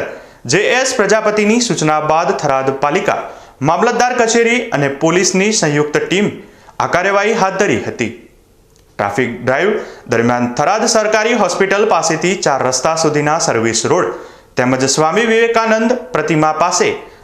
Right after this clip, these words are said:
અને બજારના મુખ્ય માર્ગો ઉપર કાર્યવાહી કરવામાં આવી હતી. ટીમે આડેધડ પાર્કિંગ કરેલા બાઇક અને ગાડીઓ સહિતના વાહનોને ડિટેન કર્યા હતા.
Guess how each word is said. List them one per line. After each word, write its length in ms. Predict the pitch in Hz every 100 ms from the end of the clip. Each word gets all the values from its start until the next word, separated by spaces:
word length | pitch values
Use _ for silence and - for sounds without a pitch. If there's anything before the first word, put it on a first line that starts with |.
| - 113
અને 160 | 123
બજારના 460 | 127 165 214 220 254
મુખ્ય 320 | 233 226 226
માર્ગો 300 | 220 214 214
ઉપર 340 | - - 214
કાર્યવાહી 460 | 214 170 156 156 175
કરવામાં 500 | 180 139 139 143 165
આવી 160 | 120 92
હતી. 420 | 98 120 104 - - _ _ _ _
ટીમે 220 | 107 107
આડેધડ 520 | 110 117 135 160 170 202
પાર્કિંગ 440 | 170 - 156 151
કરેલા 360 | 151 156 160 180
બાઇક 480 | 135 139 120 -
અને 180 | 120 120
ગાડીઓ 380 | 120 131 139 143
સહિતના 480 | 143 143 208 151 87 - - - -
વાહનોને 760 | 139 196 247 240 233 247 - -
ડિટેન 340 | 156 156 175
કર્યા 200 | 190 151
હતા. 320 | 104 - 95